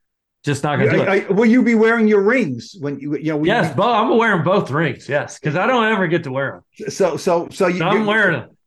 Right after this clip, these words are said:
Speaker 2: so you
Speaker 1: I may
Speaker 2: have
Speaker 1: hold
Speaker 2: to
Speaker 1: the card like this.
Speaker 2: That's what I mean. Yes,
Speaker 1: Yeah,
Speaker 2: you
Speaker 1: yeah.
Speaker 2: have, you have, you have to show something, right?
Speaker 1: Yeah, yeah.
Speaker 2: Yeah, yeah.
Speaker 1: But I am, I'll tell you this, I am coming out with
Speaker 2: <laughs>
Speaker 1: something. I'm gonna, what I'm gonna be wearing is pretty cool. So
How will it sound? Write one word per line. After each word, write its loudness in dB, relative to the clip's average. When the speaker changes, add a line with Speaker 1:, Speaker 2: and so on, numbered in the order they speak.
Speaker 2:
so -2
you 2
Speaker 1:
I 2
may 0
Speaker 2:
have 2
Speaker 1:
hold 2
Speaker 2:
to 2
Speaker 1:
the -6
card 2
like -2
this. -2
Speaker 2:
That's 0
what 2
I 4
mean. 2
Yes, 0
Speaker 1:
Yeah, 2
Speaker 2:
you 2
Speaker 1:
yeah. -2
Speaker 2:
have, 2
you -8
have, -12
you -4
have -2
to -6
show 0
something, -6
right? 0
Speaker 1:
Yeah, 0
yeah. -6
Speaker 2:
Yeah, -4
yeah. -6
Speaker 1:
But 0
I 2
am, 0
I'll 0
tell 0
you -4
this, 0
I 0
am -6
coming -4
out 0
with -10
Speaker 2:
<laughs> -12
Speaker 1:
something. -10
I'm -4
gonna, -2
what -2
I'm -4
gonna -4
be -6
wearing -4
is -12
pretty -6
cool. -8
So -4